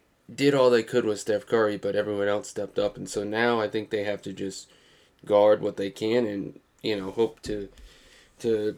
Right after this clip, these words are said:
get it done. I think for the Celtics, if Horford doesn't have a great game and if Derek White doesn't have a great game, those are the two X factors, 'cause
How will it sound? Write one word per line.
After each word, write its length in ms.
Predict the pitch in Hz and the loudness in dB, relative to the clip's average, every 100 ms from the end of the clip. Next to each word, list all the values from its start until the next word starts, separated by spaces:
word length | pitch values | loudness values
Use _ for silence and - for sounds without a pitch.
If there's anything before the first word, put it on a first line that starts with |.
| 95 - | -8 -6
get 180 | 117 110 | 0 0
it 100 | - | 0
done. 260 | 110 76 | -6 -6
I 140 | - 117 | -4 -4
think 600 | 113 123 117 - - - _ | 0 0 0 -2 -20 -20 _
for 200 | - 135 | -4 0
the 100 | 123 | 0
Celtics, 880 | 117 - 120 131 151 147 - - - - _ _ - | -2 2 2 4 0 -2 -8 -16 -18 -20 _ _ -4
if 500 | 120 120 110 - - _ _ _ _ _ _ _ _ - | 2 4 2 -4 -20 _ _ _ _ _ _ _ _ 4
Horford 320 | 151 151 160 | 4 6 0
doesn't 240 | 123 123 | 0 0
have 160 | 123 120 | 0 0
a 40 | |
great 260 | 107 113 104 | 2 0 2
game 380 | 101 101 104 107 _ _ _ _ | -2 -2 -4 -8 _ _ _ _
and 280 | 104 104 104 | -10 -8 -6
if 300 | 101 98 - | -8 -12 -10
Derek 300 | - 110 110 | 0 0 2
White 200 | 107 110 | 2 2
doesn't 240 | 107 98 98 | 0 -8 -10
have 140 | 95 | -10
a 40 | |
great 240 | 98 95 - | -8 -8 -8
game, 240 | 98 95 - _ _ _ | -8 -10 -12 _ _ _
those 180 | 131 139 | 2 2
are 60 | 135 | 2
the 100 | 123 | -2
two 260 | - 127 | 0 2
X 200 | 117 - | 2 2
factors, 680 | - 110 - 120 117 - - - | -2 -2 0 -6 -6 -10 -16 -6
'cause 380 | 107 101 95 | -4 -2 -6